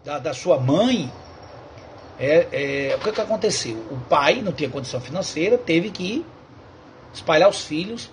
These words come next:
pelos amigos, pelas famílias, e ele caiu na mão da madrinha, né? E olha, com cinco anos de idade, né? Lá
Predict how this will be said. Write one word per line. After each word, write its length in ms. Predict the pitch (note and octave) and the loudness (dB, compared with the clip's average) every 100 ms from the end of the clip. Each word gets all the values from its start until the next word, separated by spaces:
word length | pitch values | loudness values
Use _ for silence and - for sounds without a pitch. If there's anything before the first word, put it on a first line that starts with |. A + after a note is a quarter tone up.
| - | -16
pelos 240 | C#3 C3 D#3 | -12 -4 -4
amigos, 360 | D#3+ E3+ D#3+ | -4 -6 -8
pelas 260 | - B2 - | -10 -8 -8
famílias, 460 | D#3+ F3+ F#3 C3+ | -6 -8 -8 -8
e 60 | F#3+ | 6
ele 140 | B3+ B3+ | 6 6
caiu 280 | D4 B3 G#3+ | 6 6 6
na 140 | A#3+ | 2
mão 320 | F3+ F3+ A#3+ - - - - | 0 -6 -6 -12 -20 -16 -2
da 120 | G#3 | 2
madrinha, 760 | B3+ F#3+ C#3 G#3 C4+ A3+ C3+ - - - - - | 4 4 2 2 2 2 -2 -8 -20 -20 -20 -14
né? 220 | D3 C4 - | -10 -10 -10
E 120 | C3 E3 | 2 4
olha, 180 | D3 | 4
com 120 | B2 B2+ | 0 -8
cinco 320 | - A#3+ B3 | -8 -6 -4
anos 100 | A#3+ | -2
de 80 | A#3+ | -4
idade, 400 | C#3 B2+ B2 A#2 | -4 -4 -4 -6
né? 160 | E3 F3 | -8 -4
Lá 240 | D#3 | -4